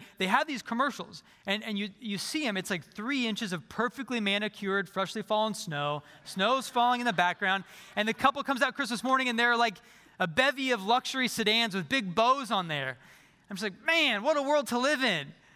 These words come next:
Why, why doesn't my driveway look like that on Christmas morning?" And so I'm, I'm, I'm tugged by that. But you know what's true?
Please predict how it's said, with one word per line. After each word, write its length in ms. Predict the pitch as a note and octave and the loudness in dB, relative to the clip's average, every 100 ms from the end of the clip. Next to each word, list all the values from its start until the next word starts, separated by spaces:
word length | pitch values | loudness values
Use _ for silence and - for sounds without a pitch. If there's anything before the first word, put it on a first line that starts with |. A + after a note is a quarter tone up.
| _ _ _ _ _ _ A3+ | _ _ _ _ _ _ -6
Why, 260 | A#3 C#4+ C4+ | 0 2 2
why 200 | C#4 C#4+ | 2 2
doesn't 140 | C#4 | 2
my 100 | B3+ | 0
driveway 340 | G#3 C#4+ B3+ | 2 2 2
look 240 | B3 D#4 C4+ | 0 0 0
like 120 | G#3+ | 2
that 120 | G#3 | 0
on 80 | G3+ | 0
Christmas 340 | B3+ B3 A3+ | -4 -6 -6
morning?" 360 | B3 D#4 D4 F#3+ | -2 0 0 0
And 100 | F3+ | -2
so 220 | - A#3+ | -2 0
I'm, 320 | A3 A3 G#3+ G#3+ | 2 0 -2 -2
I'm, 440 | G#3+ G3+ F#3 F#3+ - | -2 -2 -6 -12 -8
I'm 200 | A3 F3+ | -6 -4
tugged 420 | - B3+ D4+ G#3+ | -2 2 2 2
by 160 | F#3 E3 | 0 0
that. 260 | D3+ C#3 - - _ - | 0 -4 -10 -20 _ -6
But 120 | G3 | -2
you 100 | C4 | 0
know 100 | D4 | 0
what's 240 | C4+ - | 0 -4
true? 420 | - G3+ F#3+ G#3 | -8 -4 -4 -4